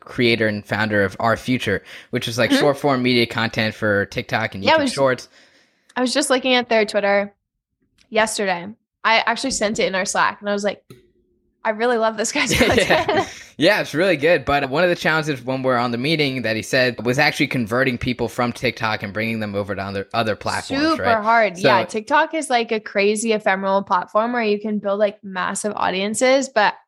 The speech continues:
Speaker 2: someone posted about, like, hosting a TikTok meetup and they had a million followers on TikTok and no one showed up.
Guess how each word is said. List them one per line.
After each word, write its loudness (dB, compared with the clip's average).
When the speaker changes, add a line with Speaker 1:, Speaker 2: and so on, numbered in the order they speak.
Speaker 2:
someone 2
posted 0
about, 4
like, 0
hosting -4
a 0
TikTok -4
meetup 0
and 0
they 0
had -2
a 0
million 2
followers 2
on 0
TikTok -2
and -6
no -10
one -10
showed -6
up. -8